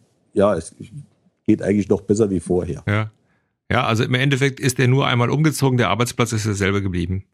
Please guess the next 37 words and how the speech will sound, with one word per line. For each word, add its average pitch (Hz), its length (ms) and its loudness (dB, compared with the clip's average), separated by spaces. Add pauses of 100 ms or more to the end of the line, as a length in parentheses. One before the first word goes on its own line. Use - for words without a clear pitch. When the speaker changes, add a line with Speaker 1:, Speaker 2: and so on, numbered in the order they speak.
(340)
Speaker 1:
Äh, 127 180 2 (100)
ja, 226 240 2
ja, 131 200 4
genau 117 240 4 (100)
so. 135 160 2 (100)
<laughs> 127 80 2
Ja, 117 240 4
genau 101 380 0
so. 90 260 -4 (540)
Und 143 160 4
ich, 156 100 -4
was 120 320 2
mich 208 260 0
persönlich 170 460 2
immer 190 220 0
freut, 156 320 0
da 139 100 2
ich 127 140 -2
ja 120 160 0
den 101 180 -2
Hund 143 200 -2
von 101 140 -4
klein 123 280 -2
auf 98 200 -6
kenne 214 280 -2 (480)
und 110 340 -6
er - 200 -10
hat - 200 -4
ja 117 60 -4
bei 98 120 -2
mir 120 200 -2
auch 120 100 -2
noch 110 100 -6
nie 120 200 -2
was 123 320 -6
Negatives 180 600 -2
erfahren 175 460 -2